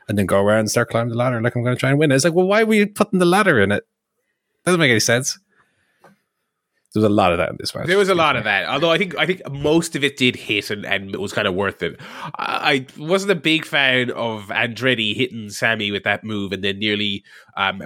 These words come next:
Speaker 2: ripping his leg off because he, he did it onto a ladder bridge and then
Speaker 1: Oh.
Speaker 2: nearly fell off. That was horrible. That was
Speaker 1: Yeah.
Speaker 2: horrible. That was one of those ones where even though I,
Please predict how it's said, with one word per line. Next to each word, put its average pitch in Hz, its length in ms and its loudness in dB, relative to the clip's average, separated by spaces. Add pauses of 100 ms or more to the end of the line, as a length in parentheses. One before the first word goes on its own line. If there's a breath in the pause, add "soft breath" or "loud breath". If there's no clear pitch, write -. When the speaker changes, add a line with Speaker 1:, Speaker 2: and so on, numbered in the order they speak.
Speaker 2:
ripping 175 260 0
his 156 200 -2
leg 135 280 0
off 104 400 -2
because 120 280 -4
he, 113 240 -4
he 117 160 -4
did 135 200 -2
it 127 80 -4
onto 117 280 -4
a 110 40 -6
ladder 113 320 0
bridge 90 300 2
and 87 180 -4
then - 80 -4
Speaker 1:
Oh. 117 60 -14
Speaker 2:
nearly 113 180 -4
fell 113 160 -4
off. - 80 -16
That 170 160 0
was 135 100 -8
horrible. 143 1600 0
That 127 180 0
was 131 100 -8
Speaker 1:
Yeah. - 80 -4
Speaker 2:
horrible. 117 320 0 (340 soft breath)
That 143 140 2
was 165 140 0
one 170 100 2
of 165 60 2
those 156 160 0
ones 143 260 -2
where 113 320 0 (800)
even 190 220 2
though 185 180 2
I, 147 280 0